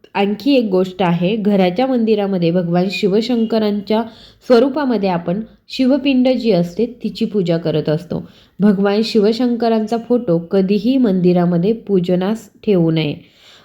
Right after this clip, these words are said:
घराच्या मंदिरात शनिदेवाची मूर्ती कधीही ठेवू नये. असं म्हटलं जातं की यामुळे शनिदेवांची वाईट नजर घरातील सदस्यांवर पडते. घराच्या मंदिरात कोणत्याही देवांचे उग्र रूप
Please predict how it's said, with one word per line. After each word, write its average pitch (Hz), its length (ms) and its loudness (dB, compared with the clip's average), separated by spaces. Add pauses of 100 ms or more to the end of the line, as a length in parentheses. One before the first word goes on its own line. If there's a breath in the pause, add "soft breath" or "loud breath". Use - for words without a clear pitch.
घराच्या 254 400 2
मंदिरात 269 500 -2
शनिदेवाची 202 720 -2
मूर्ती 196 540 -2
कधीही 190 540 2
ठेवू 214 240 4
नये. 208 260 0 (440 loud breath)
असं 214 260 0
म्हटलं 277 380 0
जातं 226 340 0
की 180 260 0
यामुळे 214 540 0
शनिदेवांची 220 880 0
वाईट 202 400 0
नजर 185 340 0
घरातील 185 480 0
सदस्यांवर 180 680 0
पडते. 160 480 -4 (480 soft breath)
घराच्या 220 420 2
मंदिरात 185 420 0 (140)
कोणत्याही 180 520 -2
देवांचे 175 720 0
उग्र 233 340 2
रूप 196 220 0